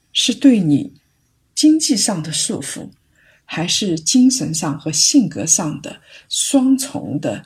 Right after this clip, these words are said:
绳索。樊胜美的性格已经被她的原生家庭给牢牢地锁住了。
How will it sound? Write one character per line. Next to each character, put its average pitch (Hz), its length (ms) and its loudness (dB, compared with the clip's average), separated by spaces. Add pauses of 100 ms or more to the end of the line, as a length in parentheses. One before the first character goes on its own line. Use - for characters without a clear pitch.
绳 147 320 0
索。 - 340 -6 (840)
樊 233 240 0
胜 254 160 4
美 185 160 0
的 165 80 -4
性 196 280 0
格 143 360 -2
已 - 80 -6
经 202 200 -2
被 196 120 -4
她 190 160 -6
的 175 100 -4
原 156 220 0
生 185 180 -4
家 180 220 -4
庭 156 240 -4
给 147 320 -4
牢 151 180 -4
牢 160 160 -6
地 165 80 -6
锁 - 280 -4
住 - 260 -8
了。 - 100 -20